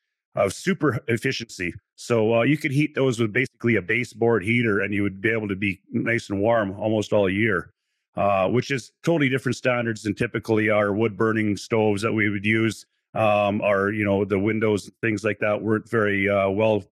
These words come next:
put in, or just weren't, uh, you know, up to, up to the code or, or what was needed for the climate. Um, typically they'd crack or dry out or something like that. And then next thing you know, you got drafts and, uh, and bugs coming in, all kinds of stuff. That's what it led to.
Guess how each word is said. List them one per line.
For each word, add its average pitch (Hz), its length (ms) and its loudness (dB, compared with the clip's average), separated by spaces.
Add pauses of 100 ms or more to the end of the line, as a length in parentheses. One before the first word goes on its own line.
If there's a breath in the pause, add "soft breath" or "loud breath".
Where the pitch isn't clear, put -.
(120)
put 113 180 0
in, 110 340 0 (280)
or 113 260 2
just - 320 -6
weren't, 113 360 0
uh, 107 280 2
you 113 160 0
know, 104 220 0 (340)
up 123 160 0
to, 135 160 0
up - 220 -4 (160)
to 123 200 0
the 120 180 0
code 123 440 2
or, 117 240 4 (100)
or 113 100 4
what 123 160 2
was 107 160 0
needed 127 300 0
for 117 140 -2
the 107 100 -4
climate. 123 420 -2 (500)
Um, 101 280 2
typically 107 440 -2
they'd 101 220 -2
crack 107 380 -2
or 107 80 2
dry 104 340 2
out 107 200 2
or 107 60 0
something 107 320 -2
like 101 180 0
that. 120 220 0
And 110 100 -6
then 110 120 0
next 110 200 -4
thing 110 140 0
you 107 60 2
know, 104 160 4
you 98 100 0
got 98 180 0
drafts 98 580 -2 (360)
and, 92 320 0
uh, 92 200 2
and 107 160 -2
bugs 92 320 -2
coming 92 320 -2
in, 92 140 2
all 95 140 2
kinds 92 280 -2
of 87 80 -10
stuff. 87 300 -2
That's 101 220 -2
what 101 100 0
it 104 100 -2
led 92 240 -2
to. 95 200 -2